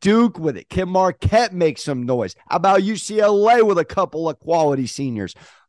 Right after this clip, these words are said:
All on an app that's safe, secure, and super easy to use. And FanDuel is now live in Massachusetts. Download the app now and take advantage of their great special offers, boosts,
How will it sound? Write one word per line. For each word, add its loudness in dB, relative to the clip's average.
All 4
on 2
an 0
app -2
that's -8
safe, 0
secure, -2
and -6
super -8
easy -4
to -2
use. 0
And -8
FanDuel -2
is -6
now -4
live 0
in -2
Massachusetts. -6
Download 2
the -2
app -2
now -2
and -4
take -2
advantage -4
of -8
their -4
great -2
special -8
offers, 0
boosts, 0